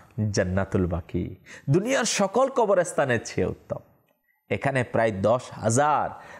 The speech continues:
সাহাবাই কিরাম আলাইহিম রিদওয়ানগণ, পবিত্র আহলে বাইতগণ, অসংখ্য তাবেইনে কিরাম ও আউলিয়ায়ে এজাম রহিমহুমুল্লাহুস সালাম এবং আরও সৌভাগ্যবান মুসলমান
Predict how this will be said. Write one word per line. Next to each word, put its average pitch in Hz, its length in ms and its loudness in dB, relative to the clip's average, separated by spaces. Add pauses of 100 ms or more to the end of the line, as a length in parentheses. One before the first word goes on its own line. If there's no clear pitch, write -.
সাহাবাই 95 600 0
কিরাম 107 560 0
আলাইহিম 127 580 0
রিদওয়ানগণ, 95 600 0 (500)
পবিত্র 156 680 2
আহলে 143 360 2
বাইতগণ, 107 600 0 (180)
অসংখ্য 180 480 0
তাবেইনে 107 600 0
কিরাম 98 520 0 (260)
ও 147 380 2
আউলিয়ায়ে 131 640 4
এজাম 113 640 2 (500)
রহিমহুমুল্লাহুস 117 1000 2
সালাম 101 440 0 (580)
এবং 139 320 2 (320)
আরও 175 240 4
সৌভাগ্যবান 151 720 2
মুসলমান 98 640 0